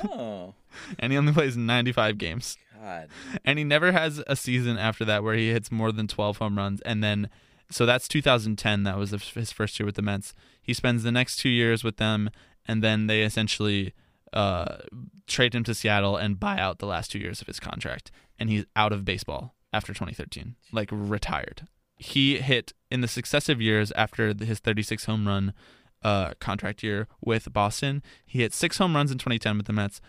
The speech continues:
Speaker 2: twelve home runs in twenty eleven with the Mets, eight home runs in twenty twelve with the Mets, and they <laughs> traded him to Seattle in twenty thirteen, and he hit eleven home runs.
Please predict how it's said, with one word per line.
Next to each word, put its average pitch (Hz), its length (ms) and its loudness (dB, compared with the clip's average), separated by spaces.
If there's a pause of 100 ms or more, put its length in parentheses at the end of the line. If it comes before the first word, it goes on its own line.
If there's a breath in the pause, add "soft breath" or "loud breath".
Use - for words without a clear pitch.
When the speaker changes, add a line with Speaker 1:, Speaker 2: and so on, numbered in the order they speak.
(160 soft breath)
Speaker 2:
twelve 160 320 4
home 135 200 4
runs 110 220 2
in 110 80 -4
twenty 113 240 0
eleven 101 320 -2
with 101 100 -4
the 107 60 -2
Mets, 101 280 -2 (360 soft breath)
eight 170 200 2
home 135 180 0
runs 117 200 -2
in 131 80 -4
twenty 135 260 -2
twelve - 340 -2
with 107 100 -8
the 113 60 -4
Mets, 107 320 -4 (240 loud breath)
and 127 220 -2
they 127 80 2
<laughs> - 0 -
traded 151 420 2
him 151 160 4
to 143 120 2
Seattle 107 540 0 (180 loud breath)
in 120 100 -6
twenty 113 200 -2
thirteen, 104 520 -4
and 110 120 -4
he 104 60 0
hit 107 200 -2
eleven 101 360 -2
home 98 180 -4
runs. 95 280 -12